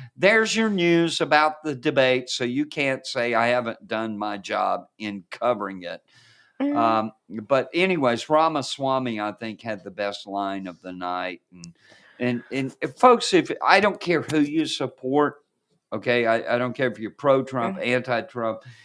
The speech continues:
Speaker 1: you like, uh, to say, there are no supporters of Chris Christie, okay?
Speaker 2: None.
Speaker 1: Uh, i-, if,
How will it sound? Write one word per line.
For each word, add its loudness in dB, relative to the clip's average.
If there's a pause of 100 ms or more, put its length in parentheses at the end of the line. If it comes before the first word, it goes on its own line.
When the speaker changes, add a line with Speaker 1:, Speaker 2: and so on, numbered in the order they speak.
(140)
Speaker 1:
you -2
like, 4 (420)
uh, -4 (140)
to -6
say, -6
there 10
are 8
no 8
supporters 0
of -6
Chris 0
Christie, -8
okay? -2
Speaker 2:
None. 4
Speaker 1:
Uh, 4
i-, 0
if, 0